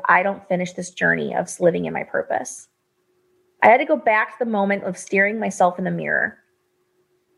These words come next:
I had come so far. Was I seriously going to give that up because of a situation in my life that was not ideal, that affected not only me and my, my ex-spouse, but my child?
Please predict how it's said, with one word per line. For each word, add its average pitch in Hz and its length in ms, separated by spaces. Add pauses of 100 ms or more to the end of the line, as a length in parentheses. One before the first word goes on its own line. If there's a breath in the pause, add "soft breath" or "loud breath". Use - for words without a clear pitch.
(120)
I 190 80
had 208 180
come 233 260
so 269 500
far. 226 640
Was 220 180
I 226 120
seriously 294 560
going 247 340
to 247 60
give 208 260
that 202 200
up 165 360 (1080)
because 226 600
of 190 100
a 202 40
situation 226 580
in 214 80
my 196 120
life 190 400
that 208 140
was 190 120
not 202 260
ideal, 185 680 (480)
that 185 160
affected 196 300
not 190 140
only 196 200
me 190 300
and 202 100
my, 190 320
my 190 160
ex-spouse, 185 600
but - 140
my 175 100
child? 185 560